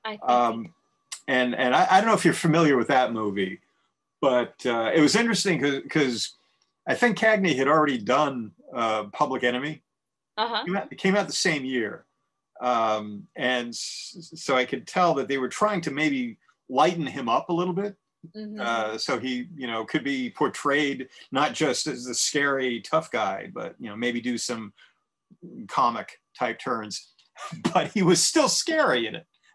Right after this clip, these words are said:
Speaker 2: That was what was interesting to me, was that, uh, even though it was kind of like a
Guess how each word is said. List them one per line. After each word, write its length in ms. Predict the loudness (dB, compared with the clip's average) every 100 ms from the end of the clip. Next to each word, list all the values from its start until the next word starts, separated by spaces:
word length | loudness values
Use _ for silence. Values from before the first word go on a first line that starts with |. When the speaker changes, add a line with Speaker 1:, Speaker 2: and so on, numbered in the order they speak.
| 0
Speaker 2:
That 160 | 2
was 140 | 2 2
what 120 | 4
was 140 | 4
interesting 440 | 2 0 -2 -2 -4
to 80 | -4
me, 220 | -6 -6
was 240 | -8 -10 -4
that, 260 | -4 -4 0
uh, 240 | 2 2 -2 -18 2
even 240 | 4 6
though 200 | 6 4
it 80 | 4
was 140 | 0 -2
kind 180 | -2
of 60 | 0
like 160 | 0 0
a 240 | -4 -4